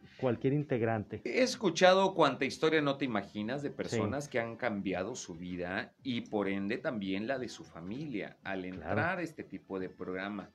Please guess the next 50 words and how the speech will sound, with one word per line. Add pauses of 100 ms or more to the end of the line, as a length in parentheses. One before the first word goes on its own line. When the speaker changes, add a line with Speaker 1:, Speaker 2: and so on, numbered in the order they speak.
(400)
Speaker 2:
¿Qué
es
con
lo
que
nos
encontramos
aquí?
O
sea,
cuando
yo
llego
y
digo,
"A
ver,
está
bien,
quiero
ser
parte
de
Speaker 1:
Ujú.
Speaker 2:
esto", (380)
dijo
la
leona
dormida,
"Hoy
voy
a
cambiar",
Speaker 1:
<laughs>
Speaker 2:
¿verdad?
A-,
ando,
Speaker 1:
Sí.
Speaker 2:
ando
bien
motivado
y
ando
con
todo.
Entonces
Speaker 1:
Ujú.
Speaker 2:
vengo
y, (480)
y,